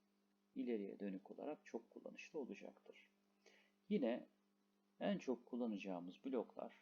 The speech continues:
kodlamalarda sürekli tekrarla, eğer ise bloklarıdır. Tabii ki burada hareketli olacağı için on adım git. İşimize yarayacak olanları şöyle bir toplayalım.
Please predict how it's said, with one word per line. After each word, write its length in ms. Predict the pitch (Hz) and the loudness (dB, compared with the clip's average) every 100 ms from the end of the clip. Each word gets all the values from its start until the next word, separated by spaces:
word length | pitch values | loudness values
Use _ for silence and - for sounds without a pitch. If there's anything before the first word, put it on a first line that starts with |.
| _ - | _ 0
kodlamalarda 840 | 233 - - - - - 277 285 _ _ | 0 0 -8 -6 -8 -8 -10 -12 _ _
sürekli 480 | - 202 123 - - | -4 0 0 -2 -8
tekrarla, 760 | - - - 110 107 123 165 - _ _ _ _ _ _ _ _ _ | -6 -8 -2 -2 -2 -6 -10 -14 _ _ _ _ _ _ _ _ _
eğer 340 | 147 143 104 87 - _ _ _ _ | 2 4 4 2 -10 _ _ _ _
ise 280 | 110 - - - _ _ _ _ _ | -12 -10 -12 -12 _ _ _ _ _
bloklarıdır. 680 | - 60 - - 58 60 - - - _ _ _ _ _ _ - _ _ _ _ _ _ _ _ _ _ - | -6 -6 -8 -12 -12 -12 -14 -14 -20 _ _ _ _ _ _ -20 _ _ _ _ _ _ _ _ _ _ -2
Tabii 260 | 185 113 | 2 2
ki 140 | - 117 | 0 -2
burada 380 | 117 107 127 - _ _ _ | 0 2 0 -2 _ _ _
hareketli 560 | 156 143 - 117 - 90 | 2 4 2 -2 -2 -6
olacağı 400 | 101 98 104 92 | -6 -4 -2 -2
için 320 | - 170 165 _ _ _ _ _ _ _ _ - | -4 -10 -10 _ _ _ _ _ _ _ _ -2
on 160 | - | 2
adım 340 | 110 - 143 - _ _ _ _ | 2 2 -4 -10 _ _ _ _
git. 320 | 240 - - 220 | -6 -6 -10 -4
İşimize 460 | 185 - 135 104 | -4 -2 -2 2
yarayacak 460 | 123 110 101 98 - | 2 2 -2 -6 -6
olanları 340 | 73 87 135 | -10 -8 -8
şöyle 300 | - - - | -6 -8 -6
bir 60 | 147 | -4
toplayalım. 520 | - 110 - - | 0 -2 -4 -18